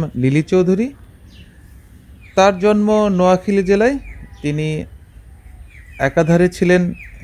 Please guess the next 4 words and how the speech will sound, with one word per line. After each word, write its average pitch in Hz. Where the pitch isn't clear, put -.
বিশ্ববিদ্যালয়ের 160
অধ্যাপক, 151
সাংবাদিক, 143
চিত্রগ্রাহক 147